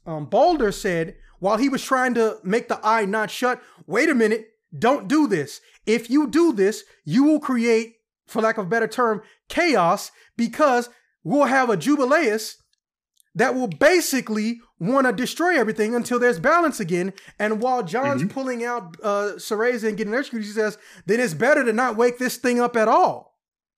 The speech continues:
Speaker 2: Mm-hmm.
Speaker 1: I think it is alive, and it's still alive, and we may see it again, because remember,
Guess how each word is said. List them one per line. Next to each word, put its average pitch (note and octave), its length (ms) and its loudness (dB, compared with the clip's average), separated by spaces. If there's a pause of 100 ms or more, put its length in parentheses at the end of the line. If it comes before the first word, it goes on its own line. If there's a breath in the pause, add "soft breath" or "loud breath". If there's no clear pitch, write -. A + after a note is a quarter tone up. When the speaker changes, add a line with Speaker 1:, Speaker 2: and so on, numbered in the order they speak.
(160)
Speaker 2:
Mm-hmm. A#2 420 -4 (380)
Speaker 1:
I D#4 220 2
think E3+ 500 -10 (960)
it A3 160 2
is D4 220 2
alive, C3 600 -4
and G3+ 140 -2
it's A3 140 -4
still D4+ 340 -2
alive, D3 440 -2 (220 soft breath)
and F#3+ 120 -2
we A#3+ 100 0
may A#3 200 -2
see D4 280 -4
it A#3 80 -2
again, F3 220 -4
because F3 260 -6
remember, G3+ 380 -4